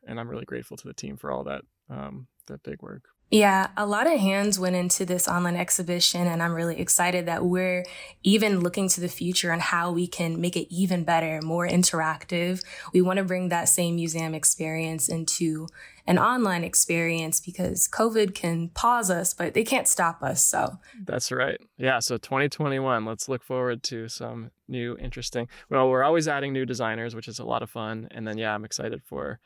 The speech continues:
Speaker 1: like you're saying, Journey, what we can do to, um, amplify the exhibition and enhance it.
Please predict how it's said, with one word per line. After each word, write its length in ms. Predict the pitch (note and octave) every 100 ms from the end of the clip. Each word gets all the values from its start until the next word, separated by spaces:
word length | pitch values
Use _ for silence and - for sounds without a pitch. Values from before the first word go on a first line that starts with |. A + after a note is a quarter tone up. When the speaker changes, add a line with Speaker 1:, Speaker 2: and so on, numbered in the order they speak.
| _ _ _ _
Speaker 1:
like 120 | A#2 A#2
you're 60 | -
saying, 240 | A#2+ -
Journey, 320 | - C2+ C2 B2+
what 160 | - B2
we 80 | A2+
can 160 | G#2+
do 340 | A2 A2 A2+ A#2 _
to, 320 | - A#2+ - -
um, 400 | B2+ B2+ B2 B2+ _
amplify 440 | A#2+ - A#2+ - -
the 100 | -
exhibition 560 | - - - - -
and 80 | -
enhance 340 | B2 A#2+ C#3
it. 100 | -